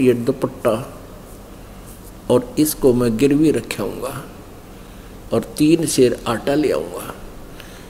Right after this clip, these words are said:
अब वो क्या कहती है नेकी कि मैं इस चीर को लेकर गई थी कि एक ही चीर है मेरे पास और वो फटा हुआ होने के कारण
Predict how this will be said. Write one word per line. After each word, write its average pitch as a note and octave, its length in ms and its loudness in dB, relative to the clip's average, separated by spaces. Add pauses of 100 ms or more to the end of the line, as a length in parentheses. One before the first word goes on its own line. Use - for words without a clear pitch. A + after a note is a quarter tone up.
(220)
अब D3+ 100 6
वो F#3+ 140 8
क्या F#3 160 6
कहती F3+ 340 6
है F#3 60 10
नेकी F3 340 2
कि G#3+ 160 4
मैं F#3 440 2
इस F3+ 440 2
चीर E3+ 300 6
को F#3+ 220 10
लेकर D3+ 420 6
गई C3 220 4
थी D3 180 0
कि D#3+ 200 2
एक G3+ 240 10
ही E3 160 -2
चीर D3 320 2
है B2 140 0
मेरे A#2+ 180 -2
पास A2+ 380 -8 (1000)
और C3 140 8
वो D#3 280 4
फटा C#3 240 0
हुआ D3+ 280 6
होने C3+ 360 0
के A2 140 -4
कारण G#2 320 -6